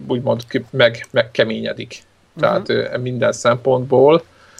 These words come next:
Speaker 1: És, ö, oda alakul a sztori, hogy egyszer egy ilyen le-, megint csak egy ilyen lehetetlen helyzetben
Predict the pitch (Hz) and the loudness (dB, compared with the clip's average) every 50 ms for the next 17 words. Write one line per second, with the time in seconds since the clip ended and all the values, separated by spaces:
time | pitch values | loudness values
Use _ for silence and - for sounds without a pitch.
0 | - - _ _ _ _ _ _ _ - 127 127 123 123 123 123 123 127 - - | -20 -20 _ _ _ _ _ _ _ -2 0 2 2 2 2 2 0 0 0 0
1 | - - 131 127 127 127 123 127 123 - - 180 175 160 - - - - 123 127 | 2 4 6 6 6 6 4 4 2 4 4 4 6 6 6 6 4 4 4 2
2 | 123 - - 123 117 113 - - 143 135 127 120 123 127 127 - - - 127 123 | 2 2 2 0 0 0 0 -2 0 2 2 4 4 2 2 0 -2 -2 -2 -2
3 | 117 117 131 123 120 127 139 139 120 - - 101 117 143 135 120 123 131 139 139 | -2 0 0 -2 0 4 4 2 2 2 0 0 0 0 0 0 -2 -2 -2 -2
4 | 127 127 - 113 - 120 113 117 117 127 135 135 123 120 117 113 - 113 113 117 | -4 -6 -6 -6 -6 -2 -2 0 2 2 0 0 0 -2 -2 -2 -2 -4 -6 -4
5 | 127 131 127 127 123 113 101 117 117 123 - 117 131 160 | -4 -4 -2 -2 -2 -4 -4 -2 0 2 2 2 2 0